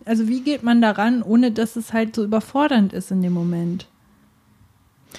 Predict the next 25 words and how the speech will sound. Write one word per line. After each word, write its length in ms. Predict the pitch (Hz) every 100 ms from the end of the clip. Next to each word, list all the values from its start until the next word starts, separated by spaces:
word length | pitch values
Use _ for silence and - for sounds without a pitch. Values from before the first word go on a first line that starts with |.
| - - - - _ _
Einmal 440 | 254 302 339 277 254
in 80 | 247
meinem 180 | 233
Leben 220 | 226 226 208
wurde 180 | 208
ich 100 | 208
auf 100 | 190
der 80 | 196
Straße 420 | - - 170 170
angesprochen, 880 | 170 170 170 - - 165 170 214 226 - _ _ _ _ _ _ _ _ _ _ - - -
wo 180 | 208 196
jemand 280 | 196 202 185
meinte, 260 | 196 196
„Hey, 380 | 208 254 254 220
du, 460 | 214 214 208 202 190
äh, 260 | 196 196 190
bist 240 | 196 -
mir 160 | 185 202
aufgefallen“ 840 | 247 - 233 - 214 202 208 196
und, 160 | 190 196
hm, 240 | 233 233
und 120 | 190 190
ich 180 | -
war 180 | 190 185
so, 500 | 170 180 180 180 180